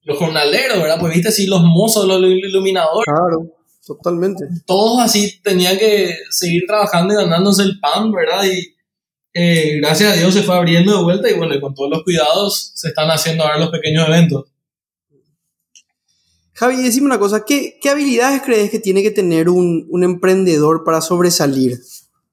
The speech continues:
Speaker 1: Y vos sabés que te diría, te diría emprendedor y, y, y fotógrafo al mismo tiempo, mi respuesta sería creativo, ¿verdad? Eh, no sé, tenés que tener una idea buena, tenés que ser algo diferente,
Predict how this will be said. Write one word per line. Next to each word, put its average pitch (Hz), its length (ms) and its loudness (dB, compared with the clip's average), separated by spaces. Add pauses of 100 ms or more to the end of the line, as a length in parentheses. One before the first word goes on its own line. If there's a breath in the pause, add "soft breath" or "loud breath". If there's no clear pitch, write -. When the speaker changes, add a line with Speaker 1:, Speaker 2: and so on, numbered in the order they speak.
(480 loud breath)
Speaker 1:
Y 220 60 -4
vos 247 140 2
sabés 269 160 0
que 269 60 -4
te 285 60 0
diría, 254 580 0
te 226 60 -6
diría 220 220 0
emprendedor 240 560 0
y, - 40 -6 (160)
y, 247 300 -2
y 226 40 2
fotógrafo 226 560 0
al 220 60 0
mismo 220 260 2
tiempo, 208 320 -2
mi 240 100 -2
respuesta 196 340 -2
sería 165 240 -2
creativo, 127 540 -6 (1160)
¿verdad? 151 520 -2 (120)
Eh, 139 640 0 (520)
no 147 180 -4
sé, 147 640 -2 (240)
tenés 185 280 2
que 254 100 -4
tener 240 180 0
una 233 240 2
idea 202 340 2
buena, 185 540 2
tenés 170 300 0
que 175 80 -2
ser 170 200 0
algo 165 200 2
diferente, 180 840 -2